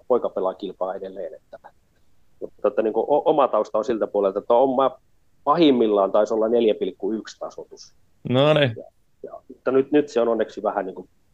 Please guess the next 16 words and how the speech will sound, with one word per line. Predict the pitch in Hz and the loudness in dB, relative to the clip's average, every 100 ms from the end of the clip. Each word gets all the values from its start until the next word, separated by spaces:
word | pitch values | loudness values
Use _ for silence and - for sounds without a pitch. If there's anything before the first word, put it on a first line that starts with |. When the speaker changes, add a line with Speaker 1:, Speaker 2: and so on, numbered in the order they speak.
| _ - | _ -4
Speaker 1:
huonontunut. | 120 104 92 107 | 0 0 -2 -6
Nyt | 117 | -4
on | 107 | -2
kahdeksan | 117 107 - 90 | 0 0 -2 -10
pilkku | 87 87 | -12 -12
kolme | 95 95 82 - | -8 -8 -8 -14
on | - | -18
tällä | 60 - | -18 -18
hetkellä | - _ _ | -20 _ _
tasoitus. | _ _ _ _ - | _ _ _ _ -20
Mutta | - - 117 | -10 -2 2
on, | 135 127 | 2 4
on | 139 139 | 4 4
in-, | 143 | 2
innokas | 156 151 - - | 2 0 0 -2
golfari. | - 104 - | -2 -4 -6